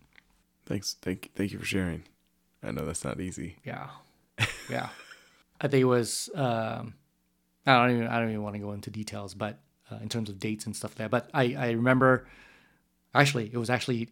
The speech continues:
Speaker 2: after D Y R. <laughs> After D Y R twenty nineteen, I went into the office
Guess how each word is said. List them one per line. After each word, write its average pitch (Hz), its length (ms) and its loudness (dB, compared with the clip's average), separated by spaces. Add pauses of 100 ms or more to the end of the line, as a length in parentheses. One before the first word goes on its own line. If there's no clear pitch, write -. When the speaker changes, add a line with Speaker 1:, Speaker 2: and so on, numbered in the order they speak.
(100)
Speaker 2:
after 131 240 4
D 117 140 0
Y 113 160 2
R. 120 220 6 (280)
<laughs> 226 100 12 (460)
After 160 220 10
D 165 160 10
Y 175 160 12
R 160 160 12
twenty 156 220 6
nineteen, 135 540 4 (580)
I 120 120 4
went 131 160 6
into 143 160 6
the 131 160 6
office 117 580 0